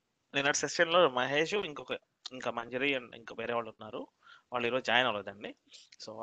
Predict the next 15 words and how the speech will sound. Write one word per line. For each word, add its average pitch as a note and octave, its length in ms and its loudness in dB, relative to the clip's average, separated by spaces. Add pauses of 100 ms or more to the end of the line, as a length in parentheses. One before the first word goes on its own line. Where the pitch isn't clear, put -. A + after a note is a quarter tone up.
they, A2 160 -4 (180)
they A#2 120 -6
pinged A2 300 -12
me. G2+ 120 -12 (760)
Okay, - 260 -8 (120)
so - 140 -14 (460)
let's - 200 -16
start - 280 -12
off. - 180 -14 (1800)
So, - 180 -8
ఈరోజు F3+ 300 6
సెషన్‌లో E3+ 340 0
ఏం C3 120 -6
చేద్దాం A2 240 0
అంటే, G#2 220 0